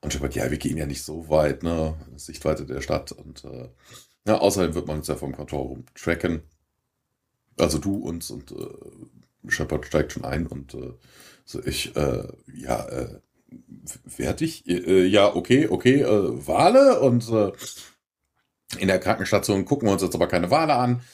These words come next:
Ähm, Beckett, äh, dreht sich von einem, äh, Schränkchen um und gibt Liz, äh, hier irgendwie ein Zeug und sagt, hier, das wird euch ja ein bisschen helfen, ne?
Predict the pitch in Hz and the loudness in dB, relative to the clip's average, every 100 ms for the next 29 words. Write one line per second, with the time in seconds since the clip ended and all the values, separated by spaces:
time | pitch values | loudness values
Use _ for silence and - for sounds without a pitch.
0 | _ _ _ 101 92 90 85 78 - 78 | _ _ _ 2 4 4 0 -6 -12 -8
1 | 85 92 90 - - - 82 76 76 73 | -4 -2 -2 -4 -8 -6 -4 -2 -4 -8
2 | 73 65 - - 80 80 - - 69 78 | -14 -20 -16 -12 -10 -10 -10 -8 -6 -6
3 | 76 78 82 80 78 - - 151 175 - | -8 -10 -6 -6 -4 -4 0 0 2 2
4 | 117 120 - _ _ _ - 127 123 120 | 4 0 -8 _ _ _ 6 6 8 4
5 | 120 98 92 85 82 80 - _ _ 90 | 2 0 0 -2 -6 -10 -18 _ _ -8
6 | 87 - - 76 76 87 80 - - - | -8 -12 -14 -14 -12 -6 -2 -2 -2 -8
7 | - 78 - - _ 80 82 71 - 78 | -20 -20 -20 -20 _ -14 -12 -14 -14 -16
8 | 73 76 69 - - - 92 - 82 78 | -18 -18 -20 -18 -12 -2 -2 -2 -10 -8
9 | 80 110 90 90 87 85 85 82 76 78 | -2 0 2 2 0 -4 -8 -10 -6 -4
10 | 76 82 - 71 73 _ _ _ _ _ | -4 -8 -14 -18 -20 _ _ _ _ _
11 | 113 123 123 101 92 98 101 92 | 4 4 2 -2 -2 0 0 0